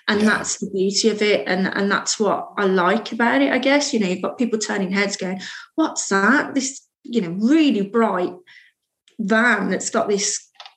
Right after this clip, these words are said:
Speaker 1: great bit of art on, or it's got music on as well. It's so eye-catching, and they're just, it's so intriguing to see something like that.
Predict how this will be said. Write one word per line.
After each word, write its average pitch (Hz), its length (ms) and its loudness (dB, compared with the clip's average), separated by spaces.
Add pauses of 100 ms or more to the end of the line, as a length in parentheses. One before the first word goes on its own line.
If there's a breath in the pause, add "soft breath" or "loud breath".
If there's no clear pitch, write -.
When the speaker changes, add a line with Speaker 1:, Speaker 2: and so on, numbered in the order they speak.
(160)
Speaker 1:
great 233 380 2
bit 180 140 2
of 185 160 -4
art 220 400 0
on, - 260 -4
or 175 160 -2
it's - 120 -6
got 208 200 0
music 233 480 2
on 165 80 -4
as - 160 -6
well. 196 300 0
It's - 120 -4
so 247 320 2
eye-catching, - 720 -2 (300 loud breath)
and 226 120 6
they're 233 80 4
just, 233 260 0
it's 247 200 0
so 262 180 2
intriguing 226 540 2
to - 100 -8
see 185 200 -2
something 190 440 -6
like 180 200 -4
that. 214 280 0